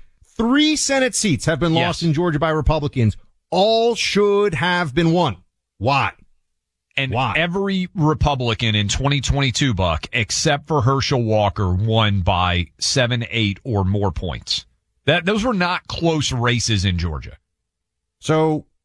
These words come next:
Speaker 1: you know, we, we gotta deal with what we see here. If there's another, I mean, to say it's, you know, I, the, the point, Clay's not even saying, like,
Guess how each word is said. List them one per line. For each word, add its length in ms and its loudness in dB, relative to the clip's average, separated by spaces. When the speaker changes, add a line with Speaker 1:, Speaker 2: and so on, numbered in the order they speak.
Speaker 1:
you 100 0
know, 160 0
we, 260 -8
we 140 0
gotta 200 2
deal 320 0
with 140 0
what 160 0
we 100 2
see 260 2
here. 220 4
If 80 -2
there's 200 2
another, 400 0
I 40 0
mean, 120 2
to 100 0
say 300 -2
it's, 360 -8
you 120 -16
know, 220 -10
I, 220 0
the, 140 -4
the 160 -6
point, 380 0
Clay's 320 0
not 160 0
even 160 0
saying, 380 0
like, 220 -2